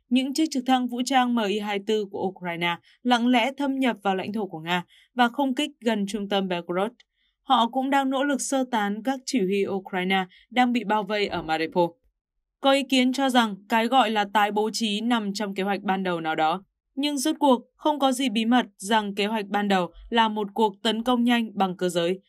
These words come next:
được lên kế hoạch để kiểm soát Kiev trong vài ngày và hoàn thành chiến dịch trong một tuần. Những người phản đối quan điểm này thường đưa ra lập luận rằng bạn không thể nào lên kế hoạch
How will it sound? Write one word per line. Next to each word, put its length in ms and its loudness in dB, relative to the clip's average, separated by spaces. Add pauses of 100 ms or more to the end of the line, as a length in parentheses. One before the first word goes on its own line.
(200)
được 220 4
lên 220 2
kế 120 -2
hoạch 260 2
để 220 -4
kiểm 160 -2
soát 260 -6
Kiev 360 -2
trong 260 -2
vài 160 0
ngày 260 -4 (260)
và 160 4
hoàn 320 0
thành 300 0
chiến 200 0
dịch 220 -2
trong 200 -8
một 120 -10
tuần. 180 0 (600)
Những 160 -2
người 140 4
phản 240 2
đối 220 0
quan 200 -2
điểm 220 -2
này 200 0 (240)
thường 220 2
đưa 100 2
ra 220 2
lập 160 0
luận 160 -2
rằng 220 2 (300)
bạn 220 4
không 200 -2
thể 140 2
nào 240 2
lên 240 -4
kế 100 -4
hoạch 240 -2